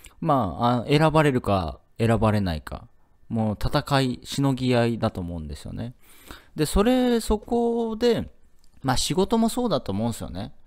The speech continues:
うん、出世するっていう、まあ、出世し-、するっていう、この段階層があるので、出世競争とかね。受験競争、受験勉強競争とかね。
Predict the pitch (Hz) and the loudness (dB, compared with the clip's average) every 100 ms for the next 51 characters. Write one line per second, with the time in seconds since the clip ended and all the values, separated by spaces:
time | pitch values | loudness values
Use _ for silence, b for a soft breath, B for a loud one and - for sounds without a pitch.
0 | - - - - 120 113 113 113 - 135 | -20 -20 -14 -6 -2 -2 -2 -6 -4 -4
1 | - 139 - 127 131 127 - 110 95 90 | -2 -4 -2 -2 -2 -2 -4 -4 -2 -4
2 | - - 101 - 120 - - 170 - - | -8 -8 -8 -6 -8 -8 -4 -4 -4 -16
3 | B B B B - - 127 143 127 - | B B B B -20 -14 -8 -8 -6 -4
4 | 147 156 - 127 104 104 110 131 117 - | 0 0 0 0 0 0 -2 -2 -4 -8
5 | - 98 95 90 - - 95 113 117 120 | -16 -10 -8 -8 -12 -18 -4 -2 -2 -2
6 | 110 95 87 85 - 92 92 71 - _ | -4 -6 -6 -8 -8 -6 -6 -6 -14 _
7 | - _ - - 127 - - 135 - - | -20 _ -14 -2 0 0 -2 -4 0 2
8 | 120 104 85 71 - 80 131 - b b | 2 0 -4 -8 -10 -12 -12 -14 b b
9 | b b b - 117 110 135 120 117 113 | b b b -6 -4 -2 0 2 2 -2
10 | - - 107 - 95 92 107 107 101 101 | 0 0 0 -4 -8 -6 -4 -2 -2 -2
11 | 107 90 110 92 87 71 76 95 | -4 -4 -4 -4 -6 -10 -10 -12